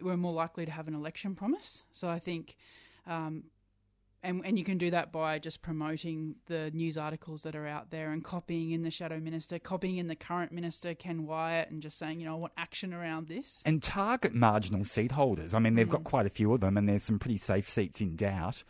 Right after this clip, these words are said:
Speaker 2: Um, it's almost like you need to target, you know, the people who are, who are running for, for some of these seats that are, you know, economically conservative but socially liberal, you know, perhaps
Speaker 1: Mm.
Speaker 2: like, you know, Goldstein or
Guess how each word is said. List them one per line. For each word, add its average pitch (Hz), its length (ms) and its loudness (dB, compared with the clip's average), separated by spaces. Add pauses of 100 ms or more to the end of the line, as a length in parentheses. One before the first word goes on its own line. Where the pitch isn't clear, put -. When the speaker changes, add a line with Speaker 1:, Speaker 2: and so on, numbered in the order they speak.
(640)
Speaker 2:
Um, 143 500 6 (300)
it's 175 160 2
almost 208 260 6
like 147 140 4
you 147 80 6
need 120 140 6
to 113 80 -4
target, 110 480 2
you 117 100 6
know, 110 100 6
the 98 120 0
people 107 360 0
who 107 180 2
are, 98 200 8
who 113 180 0
are 107 60 8
running 101 480 2
for, 104 320 2
for 113 80 0
some 110 240 4
of 98 60 4
these 98 360 4 (140)
seats - 640 -2 (420)
that 117 220 4
are, 110 380 6
you 127 60 0
know, 120 180 4
economically 117 580 4
conservative 113 720 6
but - 120 -8
socially 107 680 2 (140)
liberal, 117 580 4
you 107 100 2
know, 101 260 4
perhaps 123 400 0
Speaker 1:
Mm. - 40 -6
Speaker 2:
like, 107 200 0
you 120 60 4
know, 107 140 4
Goldstein 107 1000 4
or 85 300 -8